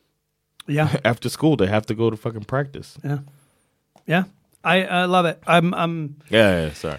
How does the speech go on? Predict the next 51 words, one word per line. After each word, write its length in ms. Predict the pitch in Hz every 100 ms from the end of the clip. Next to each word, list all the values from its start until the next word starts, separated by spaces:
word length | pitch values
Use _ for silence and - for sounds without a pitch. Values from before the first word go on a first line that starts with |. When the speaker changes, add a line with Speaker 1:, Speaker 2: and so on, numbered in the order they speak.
| -
Speaker 1:
It's 160 | 202 190
gonna 140 | 254
Speaker 2:
We 80 | 247
Speaker 1:
be 40 |
interesting 400 | 233 240 214 233
to 80 | 214
see 380 | 196 214 202 185 170 - - _
<clears throat> 340 | - 285 - -
how 240 | 208 208
it 100 | 202
continues 480 | 190 190 185 180 160
to 120 | 175
develop. 460 | 160 165 170 - _ _ _ _ -
Uh, 440 | 151 147 143 139 151
I 60 |
hope 180 | 156 160
Reggie 240 | 156 143
Bush 260 | 139 139 139
gets 200 | 135 -
his 160 | 127 143
Heisman 300 | 139 127 127
Trophy 280 | 135 127
back 260 | 127 123 120
'cause 80 | 127
that 120 | 123
guy 160 | 135 120
was 140 | 120
a 40 | 110
fucking 360 | 139 127 117
beast. 400 | 117 120 - - _ _ -
Speaker 2:
Yeah, 300 | 107 117 107
man. 320 | 85 78 76 -
Speaker 1:
Uh, 480 | 151 131 127 127 123 127 _ -
yeah. 200 | 147 135 110 _ _ - - 190
I 60 |
also 240 | 220 247 220
included 420 | 196 196 202 185
in 140 | 180
the, 200 | 180 185 175
that, 240 | 180 170
so 120 | 143
we 120 | 175 175
can 120 | 160
move 160 | 147
on 200 | 139 135
from 140 | 131 143
the 60 |
N 100 | 127 131
C 100 | 127
double 200 | 127 127
A. 180 | 131